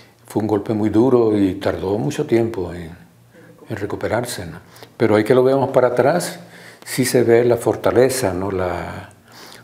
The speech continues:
de que se sembró una semilla que está dando frutos, ¿no? Que está dando muchos frutos. Y se sigue, ¿no? Porque hoy la uca tiene un reconocimiento internacional,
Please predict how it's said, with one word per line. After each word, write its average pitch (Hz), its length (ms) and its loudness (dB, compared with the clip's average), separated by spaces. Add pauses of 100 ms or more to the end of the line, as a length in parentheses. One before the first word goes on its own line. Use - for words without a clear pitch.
(120)
de 107 120 -6
que 98 180 -2
se 107 140 0
sembró 101 340 -2
una 117 160 2
semilla 127 680 0 (640)
que 104 180 -2
está 104 240 -4
dando 107 300 0
frutos, 98 480 -2
¿no? 92 340 -14 (300)
Que - 80 -10
está - 160 -6
dando 104 240 -4
muchos 107 280 -4
frutos. 107 420 -6 (680)
Y 120 120 0
se - 140 -4
sigue, 123 440 2
¿no? 117 180 -6
Porque 120 380 -4
hoy 110 240 4
la 135 120 2
uca 139 340 2
tiene 127 460 0 (340)
un 127 100 0
reconocimiento 113 800 0
internacional, 104 840 -2